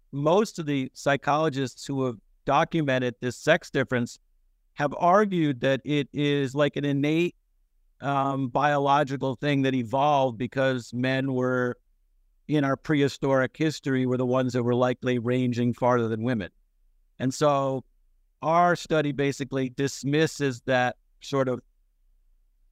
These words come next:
silly argument almost, um, using, um, data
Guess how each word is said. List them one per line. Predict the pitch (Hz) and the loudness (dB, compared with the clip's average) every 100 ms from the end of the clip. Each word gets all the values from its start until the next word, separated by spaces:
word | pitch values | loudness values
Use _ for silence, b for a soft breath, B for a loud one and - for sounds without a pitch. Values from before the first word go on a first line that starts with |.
| _ | _
silly | - 214 185 | 0 2 4
argument | 151 160 170 151 135 | 4 2 2 0 0
almost, | 135 127 131 - _ _ _ _ _ _ _ - | 0 -2 -4 -6 _ _ _ _ _ _ _ -6
um, | 135 135 127 - _ _ _ _ _ - | -2 -2 -4 -10 _ _ _ _ _ -4
using, | 147 160 135 139 131 139 | 2 2 4 2 0 2
um, | 131 127 120 | 4 4 0
data | 113 131 123 113 | -2 0 2 2